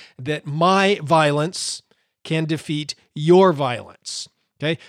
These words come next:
Well, you have bad violence, but I'm gonna defeat your bad violence by being violent towards you in a good way.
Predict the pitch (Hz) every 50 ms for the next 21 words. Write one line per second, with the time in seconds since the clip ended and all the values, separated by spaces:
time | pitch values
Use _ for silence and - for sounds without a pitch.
0 | _ _ 175 180 185 180 170 170 190 247 294 262 233 226 196 160 147 135 170 196
1 | 214 226 185 160 165 151 139 139 135 139 147 - - - 151 175 214 240 226 190
2 | 185 165 156 139 147 135 - - - 220 190 - 147 170 202 208 196 151 139 143
3 | 175 208 233 240 190 156 127 147 139 135 135 139 147 151 151 - - - _ _
4 | _ _ _ _ - 165 170 160 202 202 190 165 147 143 175 185 190 190 190 180
5 | - - 214 240 247 220 156 160 165 170 175 196 190 170 262 269 226 180 151 123
6 | 104 - -